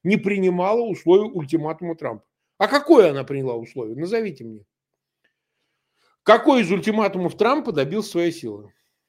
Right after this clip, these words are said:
Вот, а, добился ультиматумы, которые давались, там, вот тебе, там, две недели, месяц, там, еще че-то, чтобы принять тридцатидневное прекращение огня? Нет, Москва не принимала его. Выдавала суррогаты какие-то, там, трехдневные прекращения огня,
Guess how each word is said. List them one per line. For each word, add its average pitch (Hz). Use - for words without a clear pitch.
Вот, 180
а, 196
добился 226
ультиматумы, 208
которые 175
давались, 180
там, 127
вот 190
тебе, 160
там, 139
две 190
недели, 208
месяц, 196
там, 151
еще 240
че-то, 202
чтобы 220
принять 226
тридцатидневное 185
прекращение 160
огня? 120
Нет, 262
Москва 254
не 247
принимала 220
его. 185
Выдавала 226
суррогаты 196
какие-то, 147
там, 127
трехдневные 220
прекращения 202
огня, 196